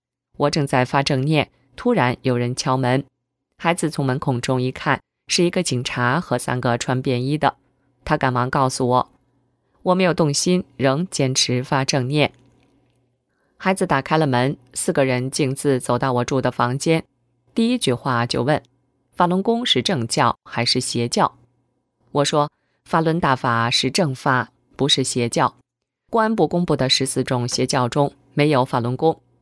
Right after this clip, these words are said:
你们上网去查一下就知道了。”听我这么一说，他们说：“大热天的，你出来干什么？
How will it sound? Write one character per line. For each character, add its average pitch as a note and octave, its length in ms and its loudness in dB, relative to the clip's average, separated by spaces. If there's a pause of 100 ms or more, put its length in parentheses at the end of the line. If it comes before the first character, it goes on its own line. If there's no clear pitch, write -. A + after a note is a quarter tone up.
(180)
你 E3+ 100 2
们 F3 100 2
上 D3 160 0
网 B2+ 120 2
去 - 120 -4
查 B2+ 280 -2
一 F3+ 80 -2
下 A#2+ 280 0
就 A#2+ 220 -2
知 - 160 -4
道 B2 240 0
了。” B2 220 0 (920)
听 G3 100 2
我 F3 140 2
这 F#3+ 100 0
么 C#3+ 120 2
一 B2 80 0
说， B2+ 300 0 (280)
他 - 100 -8
们 B2 120 -2
说 C3 260 0 (500)
：“大 G3+ 140 2
热 D#3+ 100 4
天 F#3 240 0
的， C#3+ 200 0 (240)
你 D#3 100 2
出 - 160 -4
来 A#3 140 2
干 B2+ 180 0
什 B2 160 0
么？ B2+ 140 -2